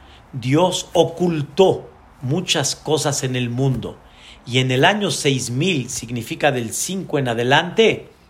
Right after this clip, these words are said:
que es en el que estamos, Dios va a abrir la sabiduría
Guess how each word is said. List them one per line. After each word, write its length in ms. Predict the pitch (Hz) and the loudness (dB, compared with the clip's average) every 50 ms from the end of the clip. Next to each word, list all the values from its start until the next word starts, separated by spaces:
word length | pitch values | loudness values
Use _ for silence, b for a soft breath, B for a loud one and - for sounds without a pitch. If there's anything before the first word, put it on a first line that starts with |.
| _ _ _ | _ _ _
que 100 | - 135 | -6 -6
es 100 | 123 - | -4 -2
en 120 | 143 131 127 | -2 -2 -2
el 120 | 120 117 | -4 -6
que 100 | - 120 | -6 -8
estamos, 640 | - - - 156 156 175 190 233 233 170 - - B B B B B B B B B - | -8 -2 2 4 4 4 4 2 2 2 0 -4 B B B B B B B B B -16
Dios 560 | - 117 110 131 160 196 208 - - - 113 | -12 -6 -2 2 4 4 4 4 2 0 2
va 100 | 165 180 | 2 2
a 200 | 160 - - 147 | 2 2 2 0
abrir 580 | 151 147 - 180 233 269 277 240 175 139 120 - B B B B B B - - - | 2 2 4 4 6 6 6 6 2 0 -6 -8 B B B B B B -20 -14 -8
la 240 | 123 123 135 131 | -4 -2 0 0
sabiduría 1000 | - - - 156 139 135 135 135 131 135 131 131 139 185 214 202 156 117 - - | 0 0 0 0 0 0 0 0 0 0 -2 -2 -2 -2 0 0 0 -2 -2 -8